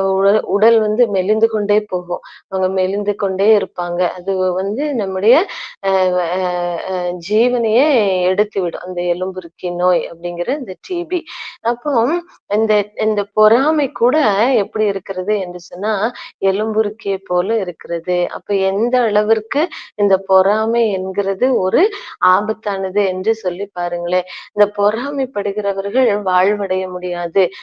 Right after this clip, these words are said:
அவர்களுக்கு அந்த ஜீவனாக இருக்காது. மாறாக அந்த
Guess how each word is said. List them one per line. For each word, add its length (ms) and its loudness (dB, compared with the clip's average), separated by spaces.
அவர்களுக்கு 960 2
அந்த 380 -4
ஜீவனாக 600 0
இருக்காது. 680 -4
மாறாக 720 0
அந்த 280 -2